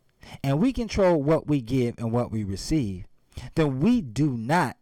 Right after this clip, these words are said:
need permission for allowing greatness to shine and pushing toward greatness every single day of our lives. Therefore, although we are constantly learning, there should no longer be an excuse or reasons for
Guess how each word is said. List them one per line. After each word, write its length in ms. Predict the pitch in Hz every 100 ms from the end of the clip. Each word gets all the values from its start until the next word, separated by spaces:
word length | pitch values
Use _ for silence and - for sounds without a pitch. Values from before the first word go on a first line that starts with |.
| _
need 420 | 120 120 110 104 -
permission 580 | 101 113 139 - 98
for 220 | 95 113 101
allowing 500 | 110 127 123 113 98
greatness 460 | 123 143 - 107
to 120 | - 98
shine 520 | - 131 120 101 95 - -
and 180 | 120 -
pushing 320 | 160 - 127
toward 320 | - 131 107
greatness 440 | 113 151 147 - -
every 220 | 165 160 170
single 320 | 185 170 165
day 200 | 180 185
of 100 | 180
our 120 | 185
lives. 440 | 214 185 - - _ _ _ - - - -
Therefore, 420 | 247 240 220 190 180
although 380 | 180 160 226
we 180 | 269 233
are 80 | 147
constantly 580 | - 185 180 - 156 120
learning, 460 | 120 180 202 233 - _ _ - -
there 100 | 160
should 240 | - 139
no 220 | 123 156 220
longer 340 | 208 170 143
be 200 | 127 139
an 100 | 123
excuse 720 | 110 - - 175 110 - - - _ _ -
or 180 | 139 101
reasons 680 | 113 170 110 104 92 - - _
for 360 | - 127 107